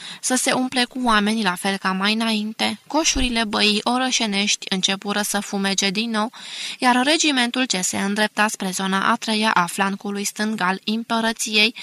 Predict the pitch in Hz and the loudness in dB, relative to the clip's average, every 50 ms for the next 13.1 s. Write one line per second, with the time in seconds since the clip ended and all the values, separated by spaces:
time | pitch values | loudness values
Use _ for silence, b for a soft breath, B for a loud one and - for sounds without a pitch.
0 | B B B B B B B 262 302 - 311 302 269 - 269 262 - 214 196 190 | B B B B B B B 0 0 2 2 2 2 2 0 0 2 2 2 2
1 | 196 196 202 202 202 226 214 - - - 190 185 180 190 202 214 - 214 208 202 | 2 0 0 2 2 2 0 0 -2 -2 -2 -2 -2 -2 -2 -2 0 0 0 2
2 | - - 220 - - 190 180 175 170 175 - 208 202 196 190 196 - - - 247 | 2 2 2 0 0 0 0 -2 -4 -4 -2 0 0 2 0 -2 -2 -2 -2 0
3 | 233 196 180 - - - - _ _ _ _ _ _ B B B B B B B | 0 -2 -4 -6 -8 -10 -12 _ _ _ _ _ _ B B B B B B B
4 | B B B B - 262 269 - 294 311 - 240 214 208 - - 214 214 - - | B B B B 2 2 4 4 2 2 4 2 2 2 2 0 -2 -2 -2 -2
5 | 214 202 190 196 202 - - 202 196 196 202 220 226 254 254 233 214 208 202 202 | -2 -2 0 0 0 -2 -2 0 0 2 2 2 2 2 2 0 -2 -2 -2 -4
6 | 208 - - - 185 185 185 185 196 196 196 202 - 214 208 208 214 208 - - | -6 -6 -4 -2 0 0 2 2 0 0 0 0 -2 -2 -2 0 0 2 2 2
7 | - 208 190 190 190 185 190 - - 185 220 220 220 220 - - 214 208 202 208 | 2 2 0 0 0 -2 -2 -2 -2 0 0 0 0 0 -2 -2 -2 0 0 0
8 | 214 214 220 B B B B B B B B - 247 - - 254 262 269 294 320 | 0 -2 -2 B B B B B B B B 2 2 2 2 2 4 4 4 4
9 | 330 - 302 294 285 - - 208 208 220 - - 202 190 - - 202 196 - 208 | 2 2 0 0 0 2 2 2 2 2 0 -2 -2 -2 0 0 -2 -2 0 -2
10 | 208 214 - 233 240 - - 247 254 247 - 190 - - 202 208 208 - 214 208 | -2 -2 0 -2 -2 -2 -2 -2 -4 -2 -4 -4 -4 -2 -2 -2 0 0 0 0
11 | 208 - 220 226 233 - - 185 185 185 196 190 190 190 196 - - - 208 208 | -2 -2 -4 -4 -4 -4 -4 -4 -2 -2 -2 -2 -2 -4 -4 -6 -6 -4 -4 -4
12 | 220 - - 196 196 190 190 190 190 196 196 196 - 214 226 - - 226 214 214 | -2 -4 -6 -6 -6 -6 -4 -2 0 0 0 0 0 0 0 0 0 0 0 0
13 | 214 220 | 0 -2